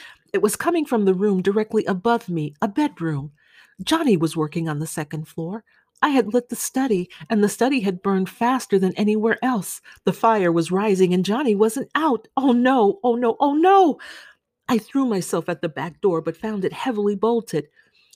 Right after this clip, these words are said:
My hands were slippery with gas. The metal was hot already.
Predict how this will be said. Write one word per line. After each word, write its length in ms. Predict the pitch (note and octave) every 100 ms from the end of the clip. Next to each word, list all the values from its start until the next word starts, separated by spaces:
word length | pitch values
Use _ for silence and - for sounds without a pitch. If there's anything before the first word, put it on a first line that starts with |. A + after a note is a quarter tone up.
| -
My 100 | E3+
hands 380 | F3 G3 E3 E3
were 80 | D#3+
slippery 540 | - A3+ G3+ F3 D#3+
with 220 | F3 F3+
gas. 480 | B3 A3+ F3+ E3+ - - - -
The 80 |
metal 340 | A3+ C4 D4+ A3+
was 180 | G3+ -
hot 280 | - E4+ -
already. 580 | F3 D#3+ D3+ D3+ C#3 D3